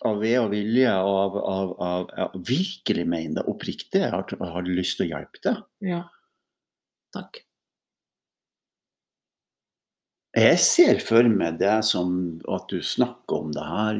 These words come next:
Speaker 1: skriver om det her.
Speaker 2: Ja.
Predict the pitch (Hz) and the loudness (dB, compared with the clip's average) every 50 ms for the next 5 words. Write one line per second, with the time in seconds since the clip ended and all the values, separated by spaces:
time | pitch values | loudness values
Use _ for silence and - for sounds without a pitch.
0 | 104 101 98 - - - 107 92 87 87 87 85 87 80 78 73 78 76 73 73 | -2 -4 -4 -2 0 2 2 2 2 0 0 -2 -2 -4 -6 -6 -6 -6 -6 -6
1 | 78 80 - - - - - - - _ _ _ _ _ _ _ - 233 220 202 | -8 -8 -8 -10 -10 -10 -12 -14 -16 _ _ _ _ _ _ _ -8 -4 0 0
2 | 180 180 | 2 0